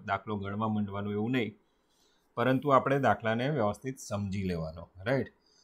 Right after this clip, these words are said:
અ, તો ચાલો જે સ્ટેપ છે એટલે પહેલો દાખલો વાંચી લેવાનો, રાઈટ? પહેલું સ્ટેપ દાખલાને સમજી લેવાનો, રાઈટ? તો, અ, આપણે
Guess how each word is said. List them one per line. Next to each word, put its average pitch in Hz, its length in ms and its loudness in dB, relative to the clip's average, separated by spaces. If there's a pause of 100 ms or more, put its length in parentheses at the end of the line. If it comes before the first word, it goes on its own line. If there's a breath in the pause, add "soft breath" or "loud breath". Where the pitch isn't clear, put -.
(340 soft breath)
અ, 117 480 6
તો 135 380 2
ચાલો 139 720 6
જે 123 200 0
સ્ટેપ 123 400 2
છે 131 300 -2
એટલે 117 320 -4
પહેલો 131 540 4
દાખલો 127 440 4
વાંચી 101 280 2
લેવાનો, 85 380 -6
રાઈટ? 156 320 0
પહેલું 120 280 0
સ્ટેપ 123 260 0 (440)
દાખલાને 107 420 2
સમજી 104 380 -2
લેવાનો, 80 440 -6 (360)
રાઈટ? 123 200 -2 (520 soft breath)
તો, 135 360 6 (400)
અ, 107 80 0 (260)
આપણે 131 420 4